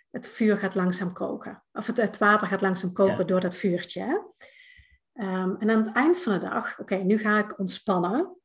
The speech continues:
Speaker 1: Dan zet ik het vuurtje uit. Want ik ga nu op de bank zitten en ik stop met doen.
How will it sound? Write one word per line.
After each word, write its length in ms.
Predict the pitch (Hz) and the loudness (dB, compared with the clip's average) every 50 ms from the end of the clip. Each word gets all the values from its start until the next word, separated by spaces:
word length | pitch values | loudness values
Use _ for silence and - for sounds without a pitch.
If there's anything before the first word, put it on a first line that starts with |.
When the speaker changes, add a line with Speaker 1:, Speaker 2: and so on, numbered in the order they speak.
| _ | _
Speaker 1:
Dan 120 | _ 233 190 | _ -12 -2
zet 140 | - 214 | 0 0
ik 80 | 214 208 | 0 0
het 120 | 196 - | -4 -8
vuurtje 380 | - - 214 196 185 185 - - | -4 0 0 0 0 0 -6 -6
uit. 480 | 202 185 190 202 - - - - - _ _ _ _ _ _ _ _ _ | -6 -6 -8 -10 -12 -14 -16 -16 -18 _ _ _ _ _ _ _ _ _
Want 200 | - 196 190 185 | -4 -2 -2 -2
ik 100 | - - | -4 -2
ga 100 | - 196 | 0 2
nu 100 | 190 190 | 2 2
op 100 | 180 185 | 2 0
de 80 | - 175 | -2 -2
bank 220 | 185 180 180 180 | 0 0 0 0
zitten 280 | 180 - 208 202 - 175 | 0 -2 -6 -6 -6 -6
en 60 | 180 | -6
ik 80 | 175 | -6
stop 280 | - - - 226 220 - | -6 -2 -2 -4 -2 0
met 180 | 190 180 170 170 | -2 -2 0 0
doen. 360 | 202 180 165 180 180 - | 0 0 0 -4 -8 -12